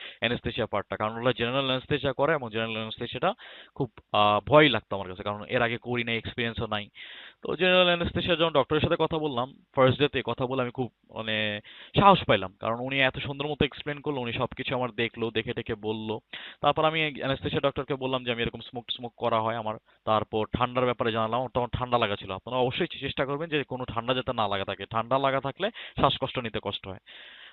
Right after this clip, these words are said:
তো শ্বাসকষ্টও হয়। আর আপনার যেটা করবেন হচ্ছে অ্যানেস্থেশিয়া ডক্টরকে এরকম বলে দিবেন আপনার যদি কোনো ধরনের প্রবলেম থাকে, সে আপনাকে গাইড করে দিবে কেমনে কি করবে। যেমন আমাকে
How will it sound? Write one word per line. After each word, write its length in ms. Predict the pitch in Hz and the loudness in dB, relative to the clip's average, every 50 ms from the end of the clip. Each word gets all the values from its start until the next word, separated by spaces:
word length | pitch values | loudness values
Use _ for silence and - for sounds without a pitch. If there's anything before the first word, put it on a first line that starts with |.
| _ _ - | _ _ -2
তো 460 | 127 117 113 113 113 110 110 107 113 - | 0 2 2 4 4 2 2 0 -2 0
শ্বাসকষ্টও 540 | 127 127 120 - 135 131 - - 135 131 123 | -2 -2 0 0 -4 -4 0 2 2 4 6
হয়। 240 | 120 120 135 180 - - - _ - | 6 4 4 2 -2 -10 -18 _ -6
আর 420 | - 104 104 101 104 104 101 101 | 0 2 4 4 4 4 4 2
আপনার 460 | 104 104 - - 127 127 123 120 117 | 0 -2 -4 -6 -6 -4 -2 -2 -4
যেটা 220 | 110 113 117 135 127 | -4 -4 -4 -4 -4
করবেন 340 | - 123 127 131 127 131 | -2 -4 -4 -2 -2 -4
হচ্ছে 240 | 131 135 - - 220 | -6 -6 -8 -4 -4
অ্যানেস্থেশিয়া 420 | 208 165 143 135 - 147 135 160 131 | -2 -2 -4 -4 -8 -6 -4 -2 -2
ডক্টরকে 360 | 127 123 - 131 123 - 139 | -2 -2 -2 -6 -2 0 0
এরকম 320 | 123 131 - 131 120 110 | -2 0 -2 -6 -8 0
বলে 180 | 107 123 135 131 | 2 4 4 4
দিবেন 140 | 127 123 120 | 4 2 2
আপনার 200 | - - 113 107 | 0 -2 -6 -6
যদি 120 | 107 117 | -8 -8
কোনো 200 | - 120 117 110 | -6 -6 -6 -4
ধরনের 300 | 107 113 113 110 113 110 | -4 -2 -2 -2 -4 -4
প্রবলেম 280 | - 110 101 101 98 95 | -2 -2 -4 -4 -4 -8
থাকে, 220 | - 101 87 92 | -10 -10 -10 -8
সে 200 | - - 139 131 | -4 0 2 2
আপনাকে 300 | 123 - - 117 110 107 | 2 2 0 -4 -2 0
গাইড 200 | - 101 101 - | 2 2 0 0
করে 180 | _ 110 95 92 | _ -6 -6 -6
দিবে 120 | 95 95 | -6 -6
কেমনে 280 | - 101 95 92 92 90 | -6 -8 -8 -8 -12 -12
কি 80 | 98 | -12
করবে। 260 | 87 95 92 90 98 - - | -12 -12 -12 -12 -12 -8 -6
যেমন 200 | 117 110 113 113 | -4 -4 0 2
আমাকে 480 | 117 117 120 117 - 131 120 113 113 | 2 2 2 0 0 0 2 2 0